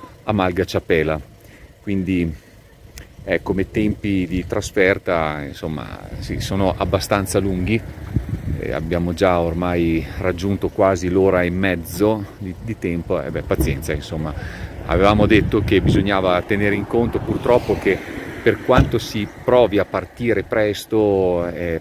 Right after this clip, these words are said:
purtroppo bisogna fare i conti con questo disagio. Ecco, dipende tutto da quanto poi si è disposti a camminare sotto il sole e naturalmente da qual è l'itinerario che dovete affrontare.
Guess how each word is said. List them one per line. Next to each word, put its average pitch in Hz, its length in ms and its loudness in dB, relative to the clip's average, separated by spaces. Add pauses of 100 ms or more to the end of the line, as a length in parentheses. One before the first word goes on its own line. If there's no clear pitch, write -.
purtroppo 82 880 -4 (220)
bisogna 98 300 -2
fare 90 240 0
i 90 100 -4
conti 95 360 0
con 90 180 -6
questo 85 460 -4 (460)
disagio. 85 520 -2
Ecco, 80 180 -2
dipende 101 400 0
tutto 113 240 -4
da 107 120 0
quanto 95 340 0
poi 95 220 -2
si - 140 -4
è 90 40 4
disposti 87 640 0
a 71 280 -4
camminare 87 440 -2
sotto - 200 -8
il 120 80 0
sole 123 400 6 (300)
e 92 120 -4
naturalmente 98 600 0 (480)
da 92 120 2
qual 117 220 8
è 120 60 8
l'itinerario 104 760 2
che - 160 -2
dovete 95 260 4
affrontare. 85 640 2